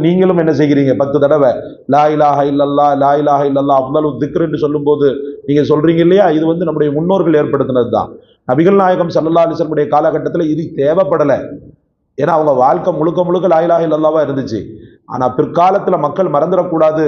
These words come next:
வாழ்க்கையில இதை ஒரு அங்கமா வைக்கணும்னு சொல்லிட்டு தான் நம்முடைய முன்னோர்கள்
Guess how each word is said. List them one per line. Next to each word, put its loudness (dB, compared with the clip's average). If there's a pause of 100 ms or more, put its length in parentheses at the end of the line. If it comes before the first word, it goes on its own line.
(480)
வாழ்க்கையில 0
இதை 0
ஒரு 2
அங்கமா -2 (100)
வைக்கணும்னு -2
சொல்லிட்டு -2
தான் 0 (320)
நம்முடைய 0 (120)
முன்னோர்கள் 2